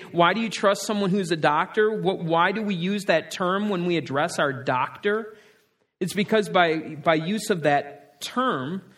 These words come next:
that we recognize the training, uh, which is a reason why we should listen to them. This is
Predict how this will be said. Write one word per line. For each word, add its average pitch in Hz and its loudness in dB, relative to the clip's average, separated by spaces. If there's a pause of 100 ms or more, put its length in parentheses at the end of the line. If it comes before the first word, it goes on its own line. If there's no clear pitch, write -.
(180)
that 185 4
we 208 2
recognize 180 0
the 143 -6
training, 175 -2 (240)
uh, - -12 (340)
which 196 2
is 196 2
a 196 6
reason 208 0
why 170 4
we 190 -2
should 196 0
listen 226 0
to 165 2
them. 135 -2
This 175 0
is 196 -4